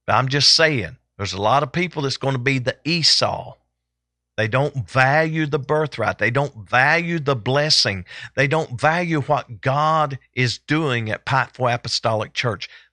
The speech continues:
They don't value that, or they would be in the midst of it. Oh, we could say Pikeville Apostolic Church is the church of, and we could start talking about people after people after people after people right on down the line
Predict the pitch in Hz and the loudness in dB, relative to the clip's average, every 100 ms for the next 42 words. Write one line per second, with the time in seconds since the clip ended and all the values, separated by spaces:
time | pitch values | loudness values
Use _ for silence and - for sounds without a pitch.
0 | - 110 104 143 160 117 131 139 170 180 | -2 -2 0 0 -2 -2 2 2 2 0
1 | 120 104 104 120 131 110 107 127 127 117 | 0 0 0 2 2 0 2 0 0 -4
2 | 92 113 160 147 123 120 131 175 196 - | -4 -2 0 0 0 -2 0 -2 0 0
3 | - 101 92 - - _ _ _ _ _ | 0 -4 -8 -14 -20 _ _ _ _ _
4 | _ _ _ _ _ _ _ _ _ _ | _ _ _ _ _ _ _ _ _ _
5 | _ _ - 101 98 95 104 110 104 92 | _ _ -8 -4 -2 -4 -6 -8 -10 -12
6 | - _ - - 110 107 - 110 101 - | -18 _ -16 -4 0 0 -2 -2 -2 -2
7 | 113 107 101 - 113 110 - - 120 113 | -4 -4 -4 -4 -2 -2 -4 -6 -2 -2
8 | - - _ _ _ _ _ 107 - 104 | -4 -14 _ _ _ _ _ -4 -4 -4
9 | - 123 120 - 113 120 110 104 98 117 | -2 0 0 0 0 0 0 -2 -2 -4
10 | 110 - - 117 - - 120 120 120 110 | -4 -4 0 -2 -4 -2 -2 -2 -4 -4
11 | 104 117 - - - _ _ 135 127 120 | -2 -2 -2 -8 -20 _ _ -2 -2 0
12 | 117 - 110 - 131 113 117 113 - 135 | -2 -2 -6 -2 -2 0 -2 -2 -6 -4
13 | 131 - 117 110 107 135 131 120 110 127 | -2 -2 -4 -4 -6 -4 -4 -4 -2 -2
14 | 131 131 117 131 131 113 117 127 127 | -2 -4 -2 -2 -2 -2 -2 -2 -2